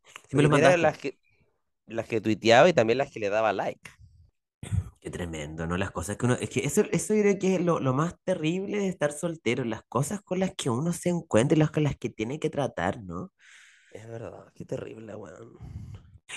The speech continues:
Speaker 1: Yo, yo estoy, estoy en una cruzada así brígida, estoy, bajé hasta
Speaker 2: ¿Por
Speaker 1: Grindr,
Speaker 2: qué?
Speaker 1: bajé hasta Grindr.
Speaker 2: ¿Grindr?
Speaker 1: Sí, pero igual Grindr lo ocupo como buscando como citas, pero claramente no es el
Speaker 2: Sí, pues todos quieren sexo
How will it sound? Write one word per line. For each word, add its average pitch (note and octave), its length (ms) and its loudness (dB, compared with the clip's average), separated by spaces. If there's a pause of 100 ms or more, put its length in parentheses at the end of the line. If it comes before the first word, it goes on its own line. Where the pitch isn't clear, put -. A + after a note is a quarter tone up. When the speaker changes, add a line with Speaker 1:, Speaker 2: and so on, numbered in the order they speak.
(120)
Speaker 1:
Yo, G#2+ 180 4
yo C3+ 200 4
estoy, C#3+ 240 8
estoy C3+ 240 4
en C#3 60 2
una C#3 140 2
cruzada A2 420 4
así A2 220 4
brígida, F#2+ 480 0
estoy, G2 260 -4
bajé F#2 360 -6
hasta A2 440 -2
Speaker 2:
¿Por - 0 -
Speaker 1:
Grindr, G2+ 200 2
Speaker 2:
qué? A2+ 360 2 (160)
Speaker 1:
bajé G2 180 -6
hasta A#2+ 140 0
Grindr. F2+ 600 -4 (320)
Speaker 2:
¿Grindr? D#3 760 4 (240)
Speaker 1:
Sí, D3+ 360 2
pero C#3+ 160 0
igual D#3 400 0
Grindr D#3 380 0
lo F3 100 -2
ocupo D#3+ 320 -2
como C#3+ 920 0 (320)
buscando C#3 520 -4
como C3 240 -4
citas, D3+ 380 -2
pero G#2 220 -2
claramente C3 560 0
no D3 100 -4
es D#3 640 0
el D3+ 680 0
Speaker 2:
Sí, G2 460 -12
pues F#2 240 -8
todos G#2 240 2
quieren G#2 440 0
sexo F#2 720 -4